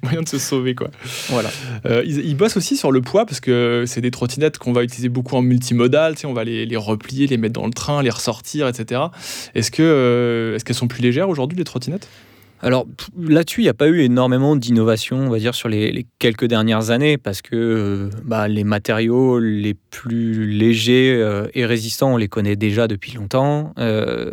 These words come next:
Speaker 2: et de toute façon, on a toujours cette contrainte de la, la batterie qui pèse lourd,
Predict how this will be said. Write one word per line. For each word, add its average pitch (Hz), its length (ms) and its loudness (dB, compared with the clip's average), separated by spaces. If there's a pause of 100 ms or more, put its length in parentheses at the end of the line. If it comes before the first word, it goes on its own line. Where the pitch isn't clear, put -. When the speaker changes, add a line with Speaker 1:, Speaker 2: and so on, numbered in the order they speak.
(140)
Speaker 2:
et 131 440 2 (500)
de 131 60 0
toute - 180 -4
façon, 185 200 0
on 170 40 2
a 127 60 4
toujours - 160 -8
cette - 160 -4
contrainte 131 400 -2
de 120 60 2
la, 107 240 2
la 107 100 -2
batterie 110 400 -2
qui - 140 -20
pèse 110 200 -2
lourd, 139 380 0